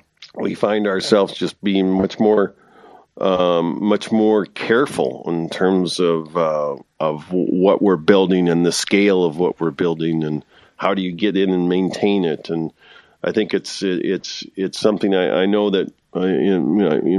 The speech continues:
you know, I'm talking with my cohorts in the American Society of Golf Course Architects. You know, we are, are very much aware of is that, uh, you know, you just, you, you just can't go overboard <laughs> anymore. So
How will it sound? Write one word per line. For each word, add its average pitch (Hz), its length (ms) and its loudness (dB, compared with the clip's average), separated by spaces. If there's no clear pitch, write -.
you 101 180 4
know, 80 220 4
I'm 85 200 2
talking 95 400 2
with 80 160 -2
my 87 180 2
cohorts 92 640 0
in 87 120 2
the 85 80 2
American 90 380 0
Society 90 460 0
of 76 40 -8
Golf 87 220 -2
Course 85 260 -2
Architects. 92 600 -4
You 90 40 0
know, 82 120 0
we 87 180 0
are, 101 420 0
are 87 120 -4
very 87 560 0
much 95 500 -2
aware 98 340 0
of 78 240 -2
is 73 140 -14
that, 78 180 -2
uh, 78 120 -4
you 76 200 -4
know, 85 120 0
you 90 220 -2
just, 92 240 -4
you, 82 120 -6
you 80 340 -2
just 92 180 0
can't 101 260 4
go 107 320 4
overboard 113 520 0
<laughs> - 920 -4
anymore. 85 540 -2
So 110 260 0